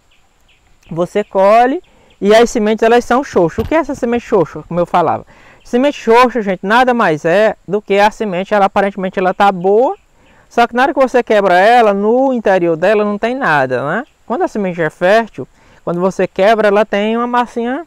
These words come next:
branca, né, no, no seu interior, que é a semente, propriamente dita. Quando a semente tá xoxa, gente, o que acontece?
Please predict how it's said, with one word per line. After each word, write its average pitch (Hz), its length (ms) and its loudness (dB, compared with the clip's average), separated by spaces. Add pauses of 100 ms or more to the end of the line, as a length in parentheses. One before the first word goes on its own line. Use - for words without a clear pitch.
(120)
branca, 208 460 -4
né, 180 180 -4
no, 165 300 -4
no 170 80 -6
seu 190 160 -4
interior, 214 340 -2
que 185 120 -4
é - 20 0
a 196 40 -4
semente, 202 360 -8
propriamente 170 540 -4
dita. - 100 -10 (400)
Quando 269 140 0
a 349 80 2
semente 226 420 -4
tá 147 220 0
xoxa, 202 680 0
gente, 135 480 -12
o 170 60 -12
que - 100 -6
acontece? 196 640 -2